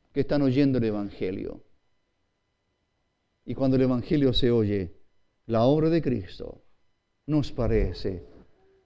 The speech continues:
nos parece que es imposible no creerla. Cuando es la obra del Espíritu de Dios en nosotros, ¿cómo es posible rechazar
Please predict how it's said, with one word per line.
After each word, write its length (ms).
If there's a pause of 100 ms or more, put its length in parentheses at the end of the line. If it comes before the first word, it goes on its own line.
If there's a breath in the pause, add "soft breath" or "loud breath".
nos 200
parece 600 (1200)
que 80
es 140
imposible 500
no 160
creerla. 720 (1500)
Cuando 280
es 200
la 120
obra 300
del 140
Espíritu 400
de 140
Dios 340
en 140
nosotros, 680 (840)
¿cómo 220
es 140
posible 520
rechazar 720